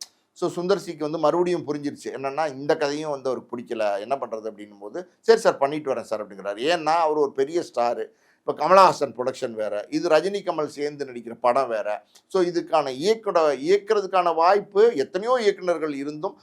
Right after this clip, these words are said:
சுந்தர் சி கொடுத்துருக்காங்கன்னா, அப்ப எவ்வளவு மரியாதை கொடுத்துருப்பாங்க சுந்தர் சிக்கு அவங்க. அதனால, "ஓகே சார், பண்றேன் சார்." மறுபடியும் வந்து ரெண்டு நாள்ல, மறுபடியும் வந்து ரெண்டு நாள்ல வேற ஒரு லைன் வந்து ரெடி பண்ணிட்டு ரஜினிகிட்ட போய் சொல்றாரு. அப்ப ரஜினி சொன்ன விஷயம் தான்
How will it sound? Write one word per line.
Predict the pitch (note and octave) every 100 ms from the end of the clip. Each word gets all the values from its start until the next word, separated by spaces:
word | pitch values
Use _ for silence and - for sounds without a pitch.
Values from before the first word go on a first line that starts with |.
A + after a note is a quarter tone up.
| _ _
சுந்தர் | G3+ A#3+ A#3
சி | F#3+ G3
கொடுத்துருக்காங்கன்னா, | F#3 F3 E3 E3 D#3+
அப்ப | G3 E3+
எவ்வளவு | D3+ E3 F#3
மரியாதை | E3+ D#3+ G3 F#3
கொடுத்துருப்பாங்க | D3+ C3+ C#3 B2 A#2
சுந்தர் | B2+ C3+
சிக்கு | - -
அவங்க. | A2 A2 G2 -
அதனால, | D#3 D#3+ F3 G3 - _ -
"ஓகே | F3+ F3+
சார், | D3 C#3+
பண்றேன் | C3 C3 C#3
சார்." | B2+ D#3+
மறுபடியும் | C#3+ D#3+ G3+ G3+ G3
வந்து | D#3 C#3
ரெண்டு | D3 A#2+ F#2+
நாள்ல, | C3 E3 -
மறுபடியும் | - E3 G#3 A3+ A3
வந்து | F#3+ F3
ரெண்டு | F3 D#3 D3+
நாள்ல | D3 F3
வேற | E3 E3 G#3 A3
ஒரு | G3
லைன் | D#3+ D3+ D#3+
வந்து | D3+ C3
ரெடி | A#2+ C3
பண்ணிட்டு | C3+ B2 B2
ரஜினிகிட்ட | D#3+ B2+ C#3 C3+ F#2+
போய் | A#2+ G#2+
சொல்றாரு. | G2 F#2+ -
அப்ப | F#2+ - G#2
ரஜினி | C#3 E3 C#3 A#2 A2
சொன்ன | - G#2
விஷயம் | G#2 G2+ B2
தான் | C3+